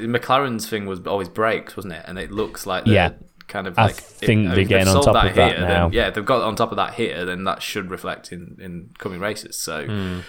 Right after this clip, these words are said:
Speaker 2: Yeah.
Speaker 1: they definitely seemed more like, McLaren seemed more like where they should be based off of testing, based off what we did
Speaker 3: Yeah.
Speaker 1: see them do in testing. So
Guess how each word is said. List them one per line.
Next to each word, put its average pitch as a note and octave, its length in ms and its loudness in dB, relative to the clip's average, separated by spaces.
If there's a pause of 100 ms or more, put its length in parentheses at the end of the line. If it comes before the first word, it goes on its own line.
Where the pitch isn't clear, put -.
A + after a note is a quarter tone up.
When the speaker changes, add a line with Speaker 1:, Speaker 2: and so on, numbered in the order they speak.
(120)
Speaker 2:
Yeah. F#2 200 -4
Speaker 1:
they B2+ 120 2
definitely C#3+ 400 -2
seemed B2+ 420 -2
more A2+ 260 4
like, G2+ 180 2
McLaren B2+ 400 0
seemed A2 300 -4
more G#2+ 160 4
like F#2+ 180 2
where G2+ 220 0
they F#2+ 140 -2
should F2+ 400 -6
be F2 220 -4
based E2+ 280 -6
off E2+ 100 -12
of E2 80 -20
testing, - 460 -12
based F2 220 -10
off E2+ 120 -16
what G2 240 -4 (240)
we G2 140 -12
did F#2 280 -2
Speaker 3:
Yeah. - 60 -2
Speaker 1:
see F#2+ 100 -4
them E2+ 120 -10
do F#2+ 120 -2
in D2+ 120 -8
testing. - 500 -14
So F#2 380 -4